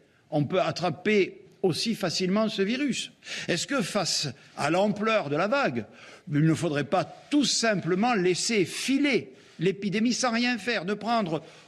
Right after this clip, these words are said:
aucune mesure, ne plus se tester en cas de doute, ne plus s'isoler quand on est positif ?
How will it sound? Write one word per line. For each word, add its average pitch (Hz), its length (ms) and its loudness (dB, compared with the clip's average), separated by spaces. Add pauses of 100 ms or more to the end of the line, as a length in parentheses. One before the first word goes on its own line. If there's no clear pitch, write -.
(120)
aucune 262 400 2
mesure, 254 340 0
ne 208 100 4
plus 240 440 2 (220)
se - 120 0
tester 240 600 0
en 165 120 0
cas 180 160 -2
de 185 120 2
doute, 214 300 -4
ne 185 100 2
plus 196 380 2 (340)
s'isoler 208 580 4
quand 135 240 -4
on 165 120 0
est 165 100 0
positif ? 127 640 -4